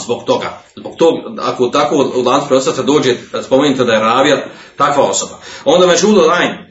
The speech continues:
to je, odnosi se na raviju koji prenosi samo jedan hadis ili prenosi od njeg samo jedan ravija. Znači, zna se njegovo ime. Ovaj prvi ne zna mu se ime uopšte.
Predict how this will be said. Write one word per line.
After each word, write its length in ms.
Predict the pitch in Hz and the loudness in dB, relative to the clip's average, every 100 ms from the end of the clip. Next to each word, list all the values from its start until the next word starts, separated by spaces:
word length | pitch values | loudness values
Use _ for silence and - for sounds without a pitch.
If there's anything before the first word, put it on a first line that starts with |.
| - - - - | -20 -20 -20 -2
to 120 | 131 | 4
je, 240 | 127 120 120 | 4 2 0
odnosi 360 | 131 180 180 143 | 0 2 0 0
se 140 | 147 | 0
na 140 | 131 | 2
raviju 600 | 123 139 180 202 220 190 - - | 2 2 2 2 4 2 0 -4
koji 220 | 156 139 | 0 2
prenosi 420 | 156 196 202 - | 4 2 2 -2
samo 340 | 127 180 185 175 | -2 0 2 2
jedan 400 | 147 151 151 110 | 2 2 0 -2
hadis 360 | 110 104 104 - | -6 -6 -8 -4
ili 220 | 156 151 | -2 2
prenosi 420 | 160 185 202 180 | 4 4 2 2
od 100 | 180 | 2
njeg 100 | 185 | 2
samo 220 | - 165 | 0 2
jedan 220 | 156 135 123 | 2 2 0
ravija. 500 | 98 92 92 - _ _ _ _ _ _ _ | -2 -6 -8 -12 _ _ _ _ _ _ _
Znači, 220 | - 110 120 | -6 -4 0
zna 200 | 190 208 | 2 2
se 120 | 196 | 2
njegovo 320 | 185 180 143 | 2 2 2
ime. 300 | 139 107 - - - | 0 -2 -8 -20 0
Ovaj 200 | 170 185 | 4 4
prvi 200 | 202 208 | 4 4
ne 100 | 202 | 4
zna 120 | 175 | 0
mu 60 | 151 | -2
se 120 | 160 | -2
ime 180 | 175 - | -2 -2
uopšte. 340 | 196 - - | -4 -8 -12